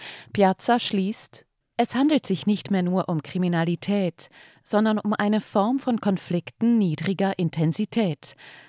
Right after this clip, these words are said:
Ein Krieg, der mit modernen Mitteln, Häfen, Servern, Bankkonten, Smartphones, gefälschten Dokumenten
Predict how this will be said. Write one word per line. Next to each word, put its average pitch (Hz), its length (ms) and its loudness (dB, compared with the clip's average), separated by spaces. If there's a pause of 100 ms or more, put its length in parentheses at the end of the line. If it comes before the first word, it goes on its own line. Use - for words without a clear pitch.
(120)
Ein 214 200 4
Krieg, - 420 0
der 190 140 2
mit 185 200 -2
modernen 196 540 4
Mitteln, 147 460 -2 (100)
Häfen, 180 680 0
Servern, 180 760 4
Bankkonten, 202 840 2
Smartphones, 190 960 0
gefälschten - 540 0
Dokumenten 185 800 0